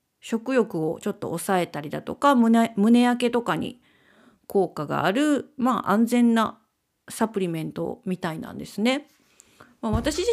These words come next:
身、これ、フェヌグリークっていうサプリメントを一回も聞いたことがなかったので、まあまあ、あの、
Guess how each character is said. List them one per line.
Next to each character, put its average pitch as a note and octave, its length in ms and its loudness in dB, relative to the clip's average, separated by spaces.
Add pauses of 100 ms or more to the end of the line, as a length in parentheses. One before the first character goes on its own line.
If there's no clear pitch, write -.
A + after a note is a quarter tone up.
身、 B3+ 340 0
こ B3+ 140 -2
れ、 C4 480 2
フ A3 40 -8
ェ A#3+ 120 2
ヌ C#4+ 100 6
グ D4+ 180 0
リ D#4+ 180 0
ー D4+ 40 -12
ク F#3+ 100 -6
っ - 20 -4
て - 200 -8
い D#3+ 180 -4
う E3 60 -8
サ - 120 -10
プ G#3+ 100 -2
リ G3 60 0
メ E3 120 -6
ン - 80 -10
ト D#3 100 -6
を D#3 60 -4
一 E3+ 80 -8
回 A#3+ 180 -2
も A#3+ 120 2
聞 A#3+ 120 -6
い B3+ 40 -8
た B3+ 120 -2
こ C#4 80 -4
と C4 80 0
が F#3 100 -2
な E3 120 -6
か F3 100 -4
っ F3 100 -8
た D#3+ 120 -6
の D3+ 140 -8
で、 D#3+ 320 -6 (800)
ま C#4+ 140 2
あ A#3 40 2
ま G#3 320 0
あ、 F#3 100 -6
あ F3+ 100 -4
の、 E3+ 440 -6